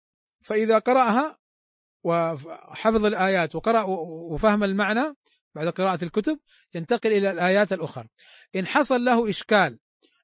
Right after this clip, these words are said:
أو عدم فهم لتفسير، يتصل بالعلماء، إذا ما عنده علماء يتصل بهم ويسألهم عن تفسير الآية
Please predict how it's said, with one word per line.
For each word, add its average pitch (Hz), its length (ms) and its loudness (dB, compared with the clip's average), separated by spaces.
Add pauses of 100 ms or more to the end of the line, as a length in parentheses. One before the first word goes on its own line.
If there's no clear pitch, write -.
(120)
أو 190 120 0
عدم 220 300 0
فهم 185 360 0
لتفسير، 220 580 -4 (340)
يتصل 240 380 2
بالعلماء، 185 600 0
إذا 175 120 -2
ما 196 140 0
عنده 180 260 0
علماء 160 540 0 (500)
يتصل 220 320 -2
بهم 233 380 -4
ويسألهم 233 720 -6
عن 190 120 -8
تفسير 190 340 -4
الآية 202 480 0